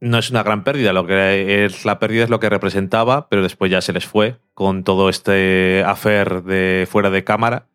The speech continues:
Y yo creo que lo que más ha perdido The Good Wife, de lejos,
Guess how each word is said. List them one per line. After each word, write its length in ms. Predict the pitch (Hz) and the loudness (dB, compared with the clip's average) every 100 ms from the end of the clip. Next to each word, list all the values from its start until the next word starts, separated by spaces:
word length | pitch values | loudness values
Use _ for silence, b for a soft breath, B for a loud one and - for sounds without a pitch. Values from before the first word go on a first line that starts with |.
| _ | _
Y 520 | - 120 113 110 110 101 | 0 2 4 2 2 2
yo 120 | 113 | 0
creo 140 | 123 | 0
que 80 | 127 | 0
lo 60 | 110 | 0
que 80 | 98 | 0
más 320 | 104 - - | -2 -4 -6
ha 120 | 117 | -4
perdido 300 | 113 107 117 | -2 2 2
The 80 | 104 | 2
Good 240 | 98 110 104 | 0 -2 0
Wife, 380 | 120 123 151 - _ _ | 0 0 -4 -10 _ _
de 200 | 101 101 | -4 0
lejos, 640 | 104 120 - 131 170 - | 0 -2 -4 -4 -4 -10